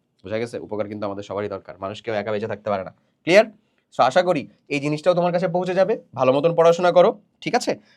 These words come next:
তুমি পড়াশোনা করে কমপ্লিট করো, তাতেই আমরা হচ্ছে যে খুশি হব। এখন just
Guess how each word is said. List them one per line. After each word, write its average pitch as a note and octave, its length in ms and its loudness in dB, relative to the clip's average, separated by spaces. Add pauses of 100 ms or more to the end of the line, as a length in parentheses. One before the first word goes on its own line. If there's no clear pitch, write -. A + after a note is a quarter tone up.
(340)
তুমি C#3 140 -6
পড়াশোনা D3 380 6
করে E3 200 2
কমপ্লিট D#3 340 2
করো, - 320 2
তাতেই C3+ 260 4
আমরা A#2+ 180 4
হচ্ছে A#2 200 -6
যে G#2+ 80 -6
খুশি G#2 240 -10
হব। F2+ 180 -6 (460)
এখন D3+ 280 -4
just B2+ 240 0